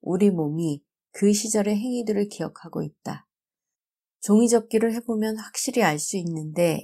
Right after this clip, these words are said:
이런 일은 초등학생 때 이후 처음이라고 생각하면서도 자연스럽게 손이 움직이고 어릴 때처럼 예쁜 완성품을 만들어내는 모습을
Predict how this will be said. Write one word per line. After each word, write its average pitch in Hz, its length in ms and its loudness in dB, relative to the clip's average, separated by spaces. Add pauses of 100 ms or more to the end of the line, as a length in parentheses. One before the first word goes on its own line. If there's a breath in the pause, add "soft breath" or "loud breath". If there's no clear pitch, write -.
이런 214 360 2
일은 202 360 0
초등학생 233 840 -4
때 185 140 -2
이후 170 380 -4
처음이라고 220 640 -6
생각하면서도 196 1080 -6 (440)
자연스럽게 202 800 0
손이 254 340 -6
움직이고 165 880 -6 (380)
어릴 185 360 0
때처럼 185 540 -4 (220)
예쁜 175 420 0
완성품을 180 680 -4
만들어내는 170 720 -6
모습을 170 600 -10